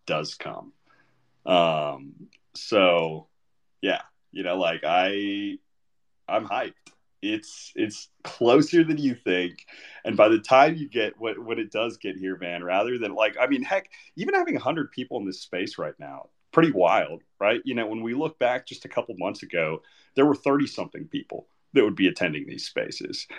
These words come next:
So that number is already doubled, tripled. And I think that you're gonna continue to see that progression,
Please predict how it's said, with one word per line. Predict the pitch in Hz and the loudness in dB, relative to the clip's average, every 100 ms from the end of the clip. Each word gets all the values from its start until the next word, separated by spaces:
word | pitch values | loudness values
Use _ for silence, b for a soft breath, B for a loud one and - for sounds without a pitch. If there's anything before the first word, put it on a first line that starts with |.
| B B | B B
So | - 127 | 6 6
that | 123 160 202 | 8 6 4
number | 135 143 127 | 0 2 0
is | 110 | 0
already | 117 101 95 - | 0 0 -4 -4
doubled, | 143 104 - | -4 -6 -12
tripled. | - 151 - - - _ _ _ _ _ _ | -4 -4 -4 -8 -20 _ _ _ _ _ _
And | - 120 113 - | 2 2 2 -2
I | 117 | -2
think | - 180 - | -2 -4 -2
that | 175 _ _ - - | -4 _ _ -20 -14
you're | 147 143 147 | 0 4 6
gonna | 175 185 | 6 2
continue | 180 - 151 - - 170 190 202 | 0 -10 -12 -8 -4 -2 -2 -4
to | |
see | - - 131 | -4 -4 -4
that | 127 - | -2 -4
progression, | - 82 87 117 147 - | -6 -8 2 2 2 -6